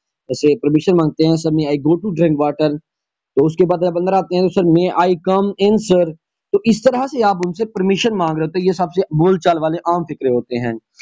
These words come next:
तो वो, वो यहाँ पे कहता है कि if you want to ask permission to do something, तो मतलब आपने कुछ करने के लिए इजाजत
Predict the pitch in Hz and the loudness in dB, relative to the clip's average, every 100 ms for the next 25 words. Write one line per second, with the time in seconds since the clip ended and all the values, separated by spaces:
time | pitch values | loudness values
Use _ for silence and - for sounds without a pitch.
0 | - - - 156 175 208 214 202 214 214 | -20 -20 -2 2 4 4 2 0 0 -2
1 | 196 190 208 208 190 208 208 185 190 202 | -2 -2 -4 -4 -4 -2 -2 0 2 2
2 | 214 202 190 190 196 - 175 180 165 196 | 0 0 2 4 0 -4 2 2 2 -2
3 | 165 170 202 156 143 127 123 120 139 165 | 0 0 0 0 -4 -4 -6 -6 -4 -2
4 | 196 208 208 208 214 208 - 202 202 214 | 2 2 2 0 -4 -4 -2 0 2 2
5 | 185 185 190 175 170 | 4 4 4 4 2